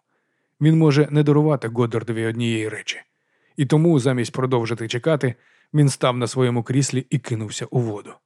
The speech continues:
Але не знімав мантії, як інший, точно як було торік у басейні Годдарда,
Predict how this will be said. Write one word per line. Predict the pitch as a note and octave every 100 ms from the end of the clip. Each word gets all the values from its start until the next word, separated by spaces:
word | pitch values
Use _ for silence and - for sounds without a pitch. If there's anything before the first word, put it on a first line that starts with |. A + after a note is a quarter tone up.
| _ _ _ _ _
Але | C#3 D#3
не | D#3+
знімав | C#3+ E3 C#3+ B2
мантії, | D3+ C3+ B2 A2+
як | G#2+
інший, | B2 A2 A#2 G#2+
точно | - C#3+ - B2
як | A#2
було | A2 A2+ A2
торік | A#2+ D3 C3
у |
басейні | A#2+ A2+ C#3+ C3+ B2
Годдарда, | A#2+ C#3 B2 A#2+